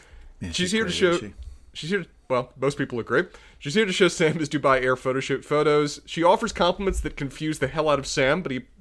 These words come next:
Speaker 2: picks up on the fact they're probably compliments.
Speaker 1: "You're
Speaker 2: And
Speaker 1: a
Speaker 2: the rest
Speaker 1: mood,
Speaker 2: of the
Speaker 1: you're a
Speaker 2: team
Speaker 1: moment, you're a mantra."
Speaker 2: I,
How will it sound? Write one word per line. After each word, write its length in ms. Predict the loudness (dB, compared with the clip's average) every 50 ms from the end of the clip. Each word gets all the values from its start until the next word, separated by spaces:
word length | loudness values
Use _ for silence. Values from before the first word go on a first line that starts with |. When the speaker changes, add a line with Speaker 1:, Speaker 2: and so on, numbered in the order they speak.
| -12 -6
Speaker 2:
picks 200 | -4 -4 -2 2 2
up 120 | 2 2
on 60 | 2
the 60 | 0
fact 220 | 2 2 2 2 0
they're 80 | -2
probably 360 | 0 2 2 2 2 0 -2 -4
compliments. 520 | -2 -2 -2 -2 -2 -4 -6 -6 -8 -10 -18 -20 -20 -20 -20 -20 -20 -20 -10 -4
Speaker 1:
"You're 160 | 0 2 4
Speaker 2:
And 80 | 6
Speaker 1:
a 40 | 6
Speaker 2:
the 60 | 8
rest 140 | 8 6 4
Speaker 1:
mood, 20 | 2
Speaker 2:
of 40 |
the 60 | 0 -2
Speaker 1:
you're 80 | -2
a 200 | 0 0 2 2
Speaker 2:
team 60 | 2 2 0
Speaker 1:
moment, 180 | -2 -4 -4
you're 100 | -4 -4
a 60 | -4
mantra." 500 | -2 -2 -2 -4 -4 -8 -10 -10 -12 -14 -16 _ _ _ _ _ _ _ _ _ _ -20 -18 -16 -16 -16 -14 -10 -10
Speaker 2:
I, 60 | -10